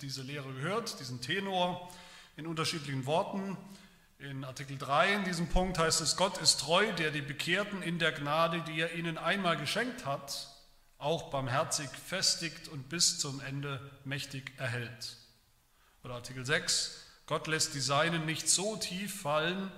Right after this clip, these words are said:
dass sie die Gnade der Kindschaft oder den Zustand der Rechtfertigung verlieren.“ Oder Artikel neun: „Die Gläubigen können gewiss sein, dass die Erwählten zum Heil bewahrt und die wahren Gläubigen beim Glauben bleiben werden.“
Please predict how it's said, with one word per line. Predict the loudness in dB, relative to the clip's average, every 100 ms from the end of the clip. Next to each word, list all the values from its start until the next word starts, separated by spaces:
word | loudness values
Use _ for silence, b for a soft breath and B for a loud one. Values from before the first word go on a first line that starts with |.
| B B B -8
dass | -2
sie | 0
die | -2 -4
Gnade | -2 0 2 2
der | -2
Kindschaft | -6 -6 -4 -2 -2 -2 -4 -12 -12 -14 -20 _ _ _ _
oder | -14
den | -8 -6 -2
Zustand | -4 -4 -6 -6 -4
der | -6 -6
Rechtfertigung | -6 -8 -8 -8 -8 -10 -10 -10 -12 -14
verlieren.“ | -12 -8 -8 -8 -10 -14 -20 -20 _ _ _ _ _ _ _ _ _
Oder | -12
Artikel | -12 -10 -8
neun: | -2 2 2 0
„Die | -4
Gläubigen | -2 0 2 0 0
können | -2 -2
gewiss | -2 2
sein, | 4 4
dass | 2 0
die | -2
Erwählten | -2 2 2 2 -2 -2
zum | -2 -2 -8 -2
Heil | 2 2 0
bewahrt | -2 0 4 8 8 6 0 B B -8
und | -6
die | -2
wahren | 4 4 4 0
Gläubigen | 2 2 0 -4 -2
beim | 2 2 2 -4
Glauben | -2 0 0 -2 -4
bleiben | 0 0 0 -2 -4
werden.“ | -6 -8 -10